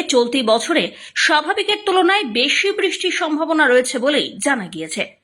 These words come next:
এদিকে শক্তিশালী ঘূর্ণাবর্ত তৈরি হওয়ায় শনিবার ভারী বৃষ্টির সম্ভাবনা উত্তরবঙ্গের পাহাড় এবং সমতলে। হাওয়া অফিস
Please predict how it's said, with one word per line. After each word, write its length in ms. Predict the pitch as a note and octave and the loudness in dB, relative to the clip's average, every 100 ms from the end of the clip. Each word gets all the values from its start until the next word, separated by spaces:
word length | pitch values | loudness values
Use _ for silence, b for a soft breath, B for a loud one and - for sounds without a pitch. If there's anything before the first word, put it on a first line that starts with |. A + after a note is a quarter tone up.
| b b b B3 | b b b -4
এদিকে 300 | B3+ C#4+ D#4 | -4 -2 -4
শক্তিশালী 600 | D#4 D4 F4 - F4 F#4 | -4 -2 0 2 0 -2
ঘূর্ণাবর্ত 580 | C#4+ F4+ F4 E4+ D#4+ F4 | -4 0 2 2 0 -2
তৈরি 340 | E4+ D#4 D#4+ | 0 0 2
হওয়ায় 360 | D4 D#4 E4 F#4+ | 2 2 2 0
শনিবার 440 | - D4+ D#4 D#4 D4 | -4 -6 -2 0 0
ভারী 280 | C4 B3+ D4+ | 0 -2 -2
বৃষ্টির 380 | C4 C#4+ - D4 | -4 -4 -2 -4
সম্ভাবনা 540 | D4+ C4+ C#4 C4+ C#4+ D#4 | -2 0 0 0 0 0
উত্তরবঙ্গের 680 | A#3 C4+ B3 B3+ B3 C#4 | -2 -2 -2 -2 0 -2
পাহাড় 380 | C4+ A#3 A#3 D#4 | 0 -2 0 -2
এবং 240 | C4 G#3+ G#3 | -2 -6 -6
সমতলে। 540 | C#4+ A#3+ F#3 F3+ G#3 G#3 - b b b | -4 -4 -2 0 0 -2 -10 b b b
হাওয়া 240 | B3+ B3+ B3+ | 2 2 0
অফিস 240 | B3+ C4 | 0 -4